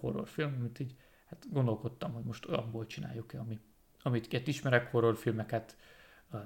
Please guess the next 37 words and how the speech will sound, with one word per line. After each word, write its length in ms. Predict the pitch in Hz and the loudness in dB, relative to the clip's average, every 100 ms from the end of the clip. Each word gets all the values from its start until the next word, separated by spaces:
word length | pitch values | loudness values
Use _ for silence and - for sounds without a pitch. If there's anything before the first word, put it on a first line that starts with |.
| 117 | 4
valami 280 | 117 107 107 | 6 6 2
kultfilmek, 600 | 139 123 - 117 107 120 | 2 2 2 -2 0 -2
és, 180 | 107 | -4
és 180 | 233 143 | -4 -4
úgy 100 | 165 | -2
meséljek, 460 | 233 - 202 170 - | -2 -2 0 -2 0
vagy 160 | 143 | 2
olyan, 160 | 139 113 | 2 2
amiket 320 | 113 110 123 | 0 -2 -2
most 180 | 127 - | -4 -6
fedezek 460 | - - 208 - 127 | -8 -8 -8 -10 -10
föl, 200 | 269 190 | -6 -4
és 120 | - | -4
úgy 120 | 147 | -4
gondoltam, 360 | 131 113 107 117 | -2 -2 -4 -6
hogy 100 | 113 | -8
amiket 280 | 110 - | -10 -8
most 240 | 120 110 - | -6 -6 -6
fedezek 400 | 214 196 - 127 | -6 -6 -8 -12
föl. 180 | - 208 | -10 -8
Aztán 260 | - 220 | -6 -8
szóba 300 | - 202 139 | -2 0 4
jött, 160 | 139 - | 2 2
hogy 220 | 131 127 - - _ _ - - | -2 -2 -14 -20 _ _ -20 -8
hát 200 | 120 143 | -2 0
addig 220 | 147 160 | 2 4
van 180 | 165 120 | 4 6
még 180 | 117 | 4
egy 140 | 117 113 | 6 6
adás, 360 | 107 101 110 | 4 2 -4
amit 280 | 139 113 - - | -4 -6 -8 -10
megterveztünk, 800 | 101 107 - 120 110 - - 107 | -8 -8 -10 -6 -6 -4 -4 -4
hogy 120 | 117 | -4
akkor 360 | 110 - - - _ | -10 -8 -10 -10 _
legyen. 400 | 120 107 170 175 - - - _ _ - | -4 -4 -4 -6 -10 -20 -20 _ _ -8
És 200 | 254 - | -2 0
hát, 260 | 277 - | 0 -4